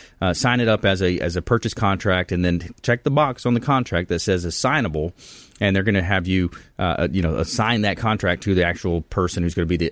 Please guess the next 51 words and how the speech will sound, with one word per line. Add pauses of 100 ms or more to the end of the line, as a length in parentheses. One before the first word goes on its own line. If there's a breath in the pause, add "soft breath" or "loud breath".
investor
who's
gonna
go
ahead
and,
and
do
the
renovation,
the
rehab,
and
flip
the
property. (380 loud breath)
So,
you
know,
a
lot
of
these,
these
so-called
real
estate
gurus
come
through
town (300 loud breath)
and
they,
they (140)
have
you
pay
a
lot
of
money
just
to
tell
you
essentially
that
and
a
couple
other,